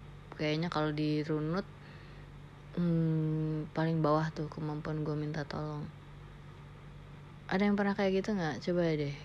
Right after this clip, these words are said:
kalau misalnya lo pernah ngerasa lo kurang berani berterima kasih, kurang keberanian untuk minta maaf secara tulus ya,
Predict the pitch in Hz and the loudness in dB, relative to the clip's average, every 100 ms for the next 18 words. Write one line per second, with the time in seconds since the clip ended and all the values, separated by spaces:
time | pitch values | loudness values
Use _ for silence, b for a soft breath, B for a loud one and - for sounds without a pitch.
0 | - 170 160 165 160 165 160 160 160 156 | -6 -2 0 -2 0 0 0 0 0 0
1 | 160 170 156 156 151 156 156 151 151 147 | -2 -2 -2 -2 -2 -4 -2 0 0 -2
2 | - 151 151 151 151 151 165 - - B | -4 -2 0 2 2 4 2 0 -10 B
3 | B B B - 160 160 160 151 151 147 | B B B -8 -4 0 2 2 0 -2
4 | 170 180 185 - B B B B B - | 2 2 0 -10 B B B B B -12
5 | - 170 160 160 156 160 156 156 156 156 | 0 2 4 4 2 2 2 4 4 2
6 | 160 - 156 156 151 147 - 147 - - | 0 -2 -2 0 -2 -2 -2 -4 -6 -8
7 | 170 - 214 214 214 196 180 | -8 -2 -2 2 2 2 0